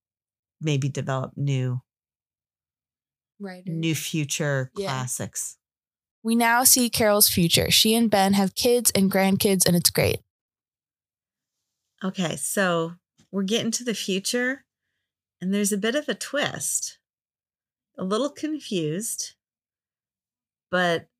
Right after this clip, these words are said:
Speaker 1: instead of seeing the bad if she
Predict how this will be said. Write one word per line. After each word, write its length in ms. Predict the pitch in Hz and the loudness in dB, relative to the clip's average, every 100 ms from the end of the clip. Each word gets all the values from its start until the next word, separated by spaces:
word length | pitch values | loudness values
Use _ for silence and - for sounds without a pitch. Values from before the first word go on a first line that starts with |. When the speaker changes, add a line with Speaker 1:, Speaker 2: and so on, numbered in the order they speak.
| _ _ _ | _ _ _
Speaker 1:
instead 560 | 202 208 190 - 233 247 | -4 -2 -2 -2 -2 -2
of 120 | 220 | -4
seeing 500 | - - 240 214 208 | -4 -2 0 0 0
the 140 | 180 151 _ _ _ _ _ _ _ _ | 0 -4 _ _ _ _ _ _ _ _
bad 580 | 185 202 202 185 175 165 - - | 0 2 2 2 0 -6 -14 -6
if 180 | 175 175 | -2 0
she 800 | - - 185 170 160 156 165 | 0 0 0 -2 -2 -4 -6